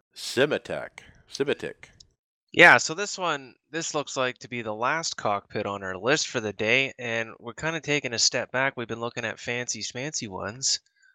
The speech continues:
Speaker 2: um, and this one is a little bit more, uh, we'll, we'll call it relaxed. It's a little simpler. Um, there's actually not a whole lot of fancy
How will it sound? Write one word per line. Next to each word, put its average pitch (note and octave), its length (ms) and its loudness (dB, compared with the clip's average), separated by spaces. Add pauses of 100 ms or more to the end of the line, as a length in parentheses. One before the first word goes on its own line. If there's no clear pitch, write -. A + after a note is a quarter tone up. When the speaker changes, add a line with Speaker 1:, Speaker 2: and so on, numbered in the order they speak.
(120)
Speaker 2:
um, A2 420 4
and A#2+ 200 2
this D#3+ 180 4
one D3+ 140 2
is C3 140 2
a B2+ 80 6
little C#3+ 200 6
bit C3 260 6
more, B2+ 520 4 (520)
uh, G#2+ 420 6 (440)
we'll, - 220 -6
we'll A#2+ 160 -16
call A#2 240 6
it - 80 -2
relaxed. G2 520 4
It's - 120 -6
a - 20 2
little A2+ 400 4
simpler. B2 640 6 (380)
Um, F#2 400 -2 (1500)
there's C3 340 2
actually B2 440 2
not B2 260 2
a C3 40 2
whole D3 340 2
lot B2 280 6 (260)
of A#2 140 -6
fancy C#3 720 -2